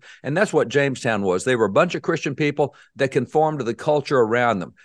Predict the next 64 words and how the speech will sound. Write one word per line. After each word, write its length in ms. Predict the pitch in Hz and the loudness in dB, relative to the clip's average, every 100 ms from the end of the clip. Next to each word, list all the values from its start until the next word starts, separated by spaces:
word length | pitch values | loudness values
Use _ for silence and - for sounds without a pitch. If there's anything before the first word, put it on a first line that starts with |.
| _ _ | _ _
The 80 | 117 | -4
Pilgrims 560 | - 254 226 139 117 - | 2 4 4 0 -4 -6
came 260 | 135 131 | -4 -2
in 120 | 135 | -2
and 80 | 135 | -2
said, 140 | 135 131 | -2 0
"No, 140 | 156 | -2
no, 260 | 143 113 95 | -2 -4 -4
the 100 | 110 | -4
culture's 480 | - 196 - 117 | 0 0 -2 -4
wrong. 340 | 117 143 123 104 | -2 0 0 0
We're 120 | 123 | -4
gonna 180 | 127 120 | -4 -6
change 360 | - 135 120 | -6 -4 -4
the 100 | - | -8
culture." 440 | - 143 120 - - _ - _ - | 0 2 2 -2 -12 _ -20 _ -4
And 140 | 120 | -4
so 180 | - 127 | 2 2
they 160 | 113 151 | 4 2
did 180 | 170 160 | 2 0
it 100 | 147 | -2
on 200 | 131 123 | -2 -4
the 80 | |
basis 320 | 110 139 131 123 | 0 0 0 -6
of 80 | 113 | -6
the 80 | |
Bible. 400 | 101 120 117 92 | 0 2 2 0
An, 160 | 101 110 123 | -2 -2 0
an 140 | 131 | 0
interesting 520 | 151 196 196 170 143 | 0 0 0 -2 -4
thing 180 | 156 143 | -2 0
about 220 | 131 120 | 0 0
the 60 | - | 0
Pilgrims, 460 | 151 143 117 104 - - _ | 0 0 0 -4 -10 -20 _
there's 180 | 135 113 | -2 0
a 60 | |
lot 280 | 110 139 147 | 2 4 4
of 80 | 147 | 2
old 240 | 143 143 | 2 2
pictures, 360 | - 139 147 131 | 0 -2 -2 -2
a-, 200 | 123 127 | -4 -2
and 120 | 139 | -2
I, 100 | 147 135 | -2 -4
I 100 | 139 | -2
brought 280 | 127 170 156 | 2 2 2
some. 260 | 165 156 | 0 0
So 160 | 147 127 - - | 0 -2 -4 -8
it, 260 | 139 135 123 | -6 -4 2
these 220 | 180 160 | 4 4
are 100 | 135 | 2
bigger 440 | 101 123 165 160 | 0 0 2 2
pictures 400 | 156 170 - 151 | 0 -2 -2 -4
than 120 | 143 | -2
what 160 | 147 143 | -2 0
you 60 | 151 | 0
wanna 160 | 143 | -2
see, 200 | - 160 | 0 -2
but 240 | 143 - - | -2 -4 -6
I, 220 | 139 123 151 | -4 -2 -2
I 40 | |
think 240 | - 185 | -2 0
the 80 | 143 | 0
visual 340 | 127 160 143 127 | 0 0 -2 0
helps. 340 | 127 - | 0 -2